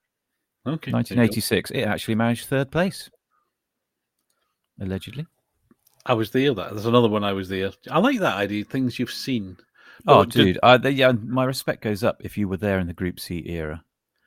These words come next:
Speaker 1: I
Speaker 2: I knew a
Speaker 1: was.
Speaker 2: mechanic on the,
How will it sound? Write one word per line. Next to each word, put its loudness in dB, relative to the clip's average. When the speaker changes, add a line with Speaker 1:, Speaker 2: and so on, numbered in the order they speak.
Speaker 1:
I 6
Speaker 2:
I 10
knew 6
a 4
Speaker 1:
was. 2
Speaker 2:
mechanic -2
on -2
the, -4